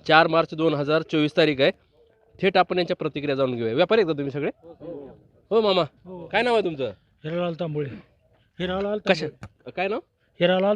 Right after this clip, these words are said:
Speaker 2: तांबोळे.
Speaker 1: बरं, कशाचं दुकान होतं तुमचं इथं?
Speaker 2: पानपट्टी दुकान.
Speaker 1: कुठं होती?
Speaker 2: काय तिथं?
Speaker 1: किती वर्षापासून होती इथं?
Speaker 2: जवळ पंचेचाळीस चाळीस वर्ष झालं.
Speaker 1: बरं, कसं काय टाकली तिथं पानपट्टी तुम्ही? जागा कोणाची होती ती?
Speaker 2: जागा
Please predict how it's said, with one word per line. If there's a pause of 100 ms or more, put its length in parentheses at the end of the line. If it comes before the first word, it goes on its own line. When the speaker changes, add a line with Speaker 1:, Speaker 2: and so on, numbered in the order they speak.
Speaker 2:
तांबोळे. (240)
Speaker 1:
बरं, (280)
कशाचं
दुकान
होतं
तुमचं
इथं?
Speaker 2:
पानपट्टी
दुकान. (500)
Speaker 1:
कुठं
होती? (420)
Speaker 2:
काय
तिथं? (500)
Speaker 1:
किती
वर्षापासून
होती
इथं?
Speaker 2:
जवळ (140)
पंचेचाळीस
चाळीस
वर्ष
झालं.
Speaker 1:
बरं, (840)
कसं
काय
टाकली
तिथं
पानपट्टी
तुम्ही?
जागा
कोणाची
होती
ती?
Speaker 2:
जागा